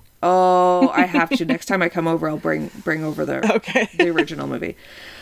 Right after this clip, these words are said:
Speaker 1: Uh, one thing that was unique about all of those three things is that it is an all-female cast.
Speaker 2: Yes.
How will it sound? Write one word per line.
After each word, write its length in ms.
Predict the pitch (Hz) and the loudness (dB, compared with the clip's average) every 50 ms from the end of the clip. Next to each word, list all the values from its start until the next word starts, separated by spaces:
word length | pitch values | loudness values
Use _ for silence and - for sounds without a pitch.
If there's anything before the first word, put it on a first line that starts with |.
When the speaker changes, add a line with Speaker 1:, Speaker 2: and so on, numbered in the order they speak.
| - - - | -20 -8 -2
Speaker 1:
Uh, 260 | - 190 196 190 190 - | 2 4 4 4 4 2
one 200 | 202 220 226 233 | 2 0 0 0
thing 220 | 233 240 220 220 214 | 0 0 0 2 2
that 220 | 196 180 - - | 2 2 0 0
was 180 | - 175 165 165 | 0 -2 -2 0
unique 320 | 170 170 180 190 190 - | 0 2 2 2 0 0
about 380 | - 170 170 165 165 156 - - - | -4 -2 0 0 0 0 0 -2 0
all 260 | 151 165 180 202 202 | 2 2 2 2 0
of 120 | 185 165 | -2 -4
those 240 | 165 160 147 151 - | -4 -6 -8 -8 -8
three 200 | - 135 123 139 | -6 -6 -6 -4
things 360 | - - 123 131 156 190 - | -4 -4 -4 -4 -4 -4 -4
is 120 | 180 180 170 | -4 -2 -2
that 120 | 175 165 | 0 0
it 40 | 175 180 | 0 -2
is 80 | 185 202 | -2 -2
an 100 | 196 202 | -2 -2
all-female 500 | 196 208 226 - - 240 240 247 247 254 | 0 0 -2 0 0 2 2 2 2 0
cast. 580 | - 277 294 277 - - - - - - - - - _ - - - | 0 -2 -2 -2 -2 -4 -6 -12 -18 -18 -20 -20 -20 _ -10 -2 0
Speaker 2:
Yes. 420 | 190 190 - - - - - - | 0 2 2 0 -2 -6 -6 -8